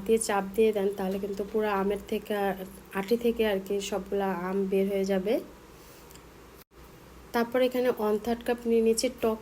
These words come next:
মিষ্টি যে দইটা, সেই দই। টক দইটা একটু ফেটিয়ে তারপর দিয়ে দিচ্ছি কনডেন্স মিল্ক। এখানে এক কাপ পরিমাণে কনডেন্স মিল্ক দিয়েছি। আইসক্রিমটা যখন আইস হয়ে যায়, তখন কিন্তু মিষ্টিটা কম লাগে, তাই একটু কনডেন্স মিল্কটা বেশি দিয়েছি। আর দিয়ে দিচ্ছি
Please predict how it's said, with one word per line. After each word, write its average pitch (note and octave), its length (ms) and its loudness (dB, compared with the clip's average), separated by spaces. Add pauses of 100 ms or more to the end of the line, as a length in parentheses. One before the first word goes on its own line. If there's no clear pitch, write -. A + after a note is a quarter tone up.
মিষ্টি B3 340 -4
যে A3+ 180 2
দইটা, G3+ 360 0
সেই G#3+ 300 0
দই। G3+ 280 2 (720)
টক A#3+ 200 6
দইটা C4+ 200 4
একটু C#4 240 4
ফেটিয়ে A#3 420 4
তারপর G#3+ 360 2
দিয়ে A3 200 4
দিচ্ছি A3 240 4
কনডেন্স G#3 480 2
মিল্ক। A#3 380 0
এখানে A3+ 240 4
এক A3 280 0
কাপ B3 160 -2
পরিমাণে B3 340 0
কনডেন্স G3+ 400 2
মিল্ক G#3 240 4
দিয়েছি। G#3+ 440 2 (800)
আইসক্রিমটা C#4 420 2
যখন D4 240 2 (100)
আইস A3+ 380 6
হয়ে A#3 140 8
যায়, G3+ 260 2
তখন A3 280 2
কিন্তু A#3 260 2
মিষ্টিটা A3+ 420 2
কম G#3+ 300 2
লাগে, F3 240 2
তাই G3 180 2
একটু G3 160 -2
কনডেন্স G#3+ 320 2
মিল্কটা A3+ 220 4
বেশি G3+ 300 0
দিয়েছি। G#3+ 500 2
আর G3 220 0
দিয়ে A3+ 140 6
দিচ্ছি B3 460 -2